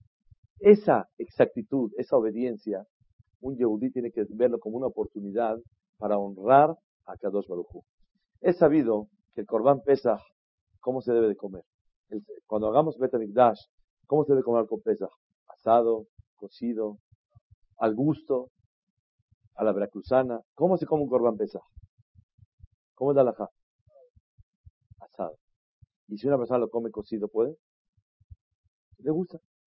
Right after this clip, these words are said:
¿Por qué no? Porque Hashem dijo no se puede cocido. Si una persona cose la carne y se la come,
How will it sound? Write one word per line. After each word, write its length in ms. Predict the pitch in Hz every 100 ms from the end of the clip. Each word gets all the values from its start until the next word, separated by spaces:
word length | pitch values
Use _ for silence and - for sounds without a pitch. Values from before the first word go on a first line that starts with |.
| _ _ - _ - _ _ -
¿Por 120 | 107
qué 120 | 127
no? 120 | 110 - _ _ _ _ _ _ _ _ _ _ _ _ _ _ _ _ _ _ - _ _ _ _ -
Porque 200 | 95 -
Hashem 260 | - 135
dijo 180 | 127 117
no 80 | 113
se 100 | 110
puede 220 | 113 110
cocido. 340 | 107 - 101 - _ _ _ _ _ _ _ _ _
Si 200 | _ -
una 160 | 139 160
persona 420 | 135 110 131 127 -
cose 400 | 123 120 110 101 _ _ _ _ _
la 80 | 95
carne 320 | - 101 90 - - _ _ _ _
y 40 |
se 120 | -
la 100 | 101
come, 300 | 92 110 101